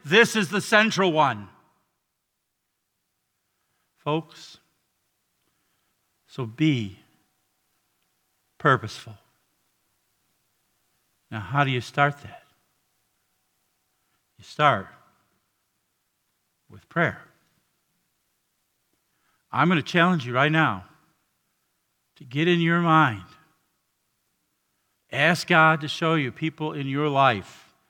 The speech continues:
family members, friends, neighbors, co-workers, I don't care who it is, you know, who aren't going to church,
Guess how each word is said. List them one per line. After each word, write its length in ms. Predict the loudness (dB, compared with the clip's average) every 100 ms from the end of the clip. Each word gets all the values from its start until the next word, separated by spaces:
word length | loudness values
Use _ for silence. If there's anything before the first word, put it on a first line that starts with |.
| _
family 360 | _ 0 4 6
members, 380 | 6 4 0 -10
friends, 680 | -12 0 2 4 2 -4 -8
neighbors, 580 | 0 2 0 -2 -10 -8
co-workers, 560 | -2 0 -2 -4 0
I 120 | 2
don't 180 | 4 2
care 240 | 0 2 2
who 140 | 2
it 80 | 0
is, 240 | 0 -2 -4
you 160 | -2
know, 300 | 2 2 2 -6 -20 _ _ _ _ _ _ _ _ _ _ _ _ _ _ -6
who 80 | 0
aren't 180 | 2
going 140 | 2 -2
to 60 |
church, 520 | -4 -4 -4 -10 -20